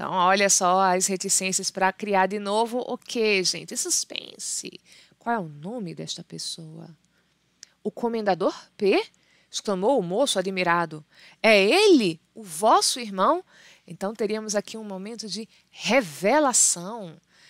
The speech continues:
É uma pessoa importante, Tancredo, que mora tão longe dali, conhece o nome do comendador P. Quem é esse tio da Úrsula, esse irmão da Luísa B? Como é que ele vai participar dessa narrativa?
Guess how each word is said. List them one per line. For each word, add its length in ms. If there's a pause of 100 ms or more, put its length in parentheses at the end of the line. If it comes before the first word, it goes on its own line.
(240)
É 120
uma 140
pessoa 260
importante, 800
Tancredo, 720
que 140
mora 220
tão 180
longe 240
dali, 220
conhece 920
o 100
nome 280
do 120
comendador 680
P. 300 (920)
Quem 380
é 200 (680)
esse 540 (140)
tio 420
da 180
Úrsula, 840
esse 300
irmão 760 (480)
da 120
Luísa 420
B? 380 (320)
Como 360
é 160
que 180
ele 160
vai 380
participar 720
dessa 260
narrativa? 1200